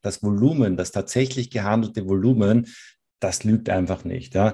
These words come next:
Ähm, ich sehe jetzt gerade auch so, so Fragen im Chat, so in Richtung, ob, ob, äh, viele von euch vielleicht auch Orderbücher und so weiter verwenden. Also ich persönlich kann vielleicht nur ganz kurz die Antwort darauf geben.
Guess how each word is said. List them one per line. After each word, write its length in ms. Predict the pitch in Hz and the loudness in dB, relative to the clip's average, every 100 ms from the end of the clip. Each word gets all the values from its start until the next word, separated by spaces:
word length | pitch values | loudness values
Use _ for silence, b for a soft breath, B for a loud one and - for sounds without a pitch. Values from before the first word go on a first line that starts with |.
| B B B | B B B
Ähm, 220 | 104 101 - | 2 2 -2
ich 120 | - | 2
sehe 100 | 127 | 2
jetzt 140 | 127 | 2
gerade 340 | 120 110 127 120 | 2 4 6 6
auch 80 | |
so, 240 | 113 113 113 | 4 0 -2
so 160 | 107 | -2
Fragen 460 | 95 - 101 120 127 | -4 0 4 6 6
im 160 | 110 107 | 4 0
Chat, 340 | - 123 127 | 2 2 2
so 140 | - | 0
in 100 | 110 | 0
Richtung, 400 | 104 117 - 117 | 2 -2 0 0
ob, 300 | 117 117 - | 0 -2 -4
ob, 260 | 120 107 - | -6 -6 -2
äh, 460 | 110 107 107 104 98 | 2 4 4 2 -4
viele 260 | - 120 | 2 2
von 160 | 120 113 | 2 0
euch 220 | 92 117 | 2 0
vielleicht 320 | - 107 101 | 0 -2 0
auch 100 | 101 | -4
Orderbücher 720 | - 113 131 127 113 110 - | 0 4 4 4 2 0 0
und 80 | 104 | -2
so 140 | 98 95 | 0 0
weiter 260 | 95 107 | 0 0
verwenden. 480 | - 92 98 117 110 | -4 -2 0 2 0
Also 140 | 98 | -2
ich 200 | 101 120 | -2 -4
persönlich 440 | - 104 110 113 110 | -4 -2 2 0 0
kann 200 | 107 98 | -2 -2
vielleicht 280 | 104 101 107 | -2 -2 -4
nur 80 | |
ganz 260 | 107 101 104 | -2 -2 -2
kurz 240 | - 120 | -4 -6
die 120 | - 101 | -4 -2
Antwort 360 | 113 117 107 | 0 0 0
darauf 300 | 101 95 95 | 2 0 0
geben. 320 | 104 117 117 | 0 4 4